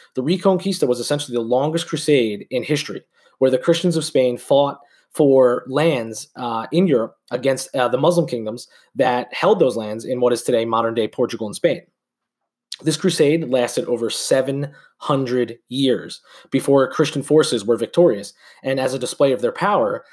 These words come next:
they are going to kick out every single Muslim and Jewish person who lived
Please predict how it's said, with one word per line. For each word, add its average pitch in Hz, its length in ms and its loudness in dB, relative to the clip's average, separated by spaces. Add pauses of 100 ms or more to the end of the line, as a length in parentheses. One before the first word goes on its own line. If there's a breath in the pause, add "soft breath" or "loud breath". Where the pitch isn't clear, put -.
(140 soft breath)
they 135 200 0
are 131 300 2
going 131 240 -2
to 120 60 -10
kick - 200 -6
out 117 280 -2
every 131 400 -6
single 147 480 0
Muslim 143 480 0
and 123 260 -8
Jewish 139 420 -4
person 139 380 -2
who 123 160 -8
lived 117 480 -2